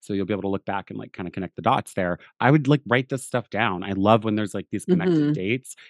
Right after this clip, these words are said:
Speaker 1: 'cause otherwise memory fails us. Like, we, it's hard to remember that stuff.
Speaker 2: I'm gonna, you
Speaker 1: Um,
Speaker 2: know what? I'm gonna have to start putting dates,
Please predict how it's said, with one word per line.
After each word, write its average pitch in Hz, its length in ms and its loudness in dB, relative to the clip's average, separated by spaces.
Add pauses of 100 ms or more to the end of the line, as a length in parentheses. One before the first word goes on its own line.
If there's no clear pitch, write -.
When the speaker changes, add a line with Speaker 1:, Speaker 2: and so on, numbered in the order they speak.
Speaker 1:
'cause 127 240 -2
otherwise 139 260 4
memory 135 260 4
fails 117 220 -2
us. 107 240 0
Like, 104 180 -8
we, 98 160 -12
it's 113 220 -10
hard 98 260 -2
to - 160 -12 (240)
remember 98 340 -4
that - 180 -12
stuff. - 220 -14 (600)
Speaker 2:
I'm 320 120 6
gonna, 440 240 4
you 269 80 12
Speaker 1:
Um, 269 40 12
Speaker 2:
know 277 100 12
what? 226 180 10
I'm 247 140 10
gonna 269 160 12
have 202 220 6
to 190 100 6
start 175 280 8
putting 170 340 6
dates, 143 500 2